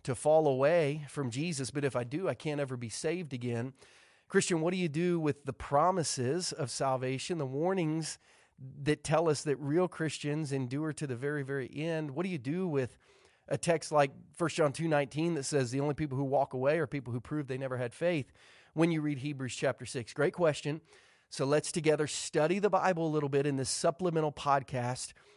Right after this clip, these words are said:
that's given to support our Bible teaching series, Blessed Assurance, which was given at Journey in October and November of twenty twenty-two, if you want to go find it on the website. Here's the first thing you need to understand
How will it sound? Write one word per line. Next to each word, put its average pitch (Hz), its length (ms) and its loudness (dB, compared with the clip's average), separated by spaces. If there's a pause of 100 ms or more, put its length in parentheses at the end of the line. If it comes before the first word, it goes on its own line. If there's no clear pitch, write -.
(160)
that's 143 280 2
given 143 400 0
to 135 100 -2
support 165 960 0 (240)
our 135 140 2
Bible 143 400 4
teaching 143 380 -8
series, 139 360 -6
Blessed 131 420 0
Assurance, 135 600 -4 (340)
which 147 220 -6
was 127 140 -2
given 143 240 -2
at 131 100 -4
Journey 135 500 -4
in 131 200 -4 (100)
October 160 720 0 (300)
and 131 120 -2
November 139 520 0
of - 180 -12
twenty 135 260 -2
twenty-two, 131 440 -4
if 113 100 -6
you 123 80 -8
want 120 120 -6
to 113 40 -8
go 113 100 -6
find 120 280 -4
it 117 80 -6
on 110 100 -4
the 110 60 -6
website. 107 420 -6
Here's 151 200 4
the 165 60 -2
first 180 280 -2
thing 170 120 -4
you 156 60 -4
need 151 160 -4
to 139 80 -4
understand 131 540 -6